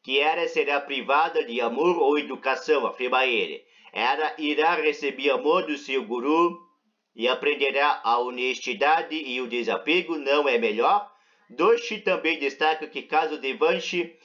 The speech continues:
Sangvi mude de ideia mais tarde e ache que tomou uma decisão errada sob os efeitos hipnotizadores do seu guru, ela sempre poderá voltar para o mundo.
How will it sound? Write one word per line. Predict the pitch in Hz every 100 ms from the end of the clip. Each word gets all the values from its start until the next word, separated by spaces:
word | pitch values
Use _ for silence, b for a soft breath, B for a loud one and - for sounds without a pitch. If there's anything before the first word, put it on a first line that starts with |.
| b
Sangvi | - 151 147 143 147
mude | 147 180 202
de | 156
ideia | 147 123 151 156
mais | 131 117
tarde | - 143 156
e | 135 143
ache | 160 -
que | 156 131
tomou | 131 120 139 143
uma | 139
decisão | 120 110 95 117 127
errada | 110 127 156 156 147
sob | - 135 120
os | 117 107
efeitos | 110 - 151 170 156 135
hipnotizadores | 143 131 120 117 104 107 92 151 - 120
do |
seu | 117 123
guru, | 101 113 143 175 B B B B
ela | 107 123
sempre | 127 190 196 185
poderá | 139 147 139 127 151
voltar | 156 139 135 151 127 -
para | 147 143
o |
mundo. | 143 165 156 104 90 76